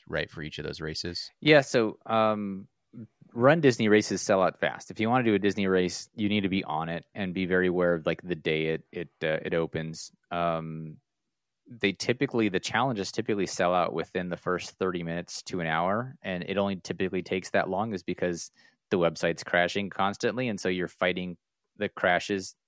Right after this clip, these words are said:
Speaker 2: um, as well as everybody else trying to get in. I, I,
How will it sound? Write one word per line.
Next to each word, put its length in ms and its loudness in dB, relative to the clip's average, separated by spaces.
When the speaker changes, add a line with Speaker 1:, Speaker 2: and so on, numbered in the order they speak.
Speaker 2:
um, 500 -4
as 180 -2
well 180 2
as 80 4
everybody 280 -2
else 180 0
trying 260 0
to 60 -6
get 180 0
in. 220 -6
I, 80 2
I, 260 4